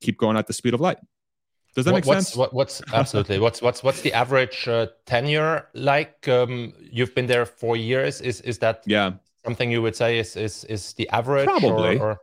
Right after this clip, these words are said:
Speaker 2: yeah.
Speaker 1: Probably, yeah. Four years. Um, I mean,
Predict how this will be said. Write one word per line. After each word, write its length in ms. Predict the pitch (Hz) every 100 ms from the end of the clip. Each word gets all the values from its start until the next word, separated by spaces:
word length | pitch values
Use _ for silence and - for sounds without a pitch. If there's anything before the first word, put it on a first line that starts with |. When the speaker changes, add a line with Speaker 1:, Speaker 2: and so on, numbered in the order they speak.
| _ 113
Speaker 2:
yeah. 100 | 104 _ _ _
Speaker 1:
Probably, 500 | 262 262 131 95 85
yeah. 400 | 92 110 101 101 104 _ - -
Four 260 | - 180 180
years. 540 | 165 156 160 147 - - _ _ - _ -
Um, 440 | 139 143 143 127
I 60 | 139
mean, 320 | 143 139 131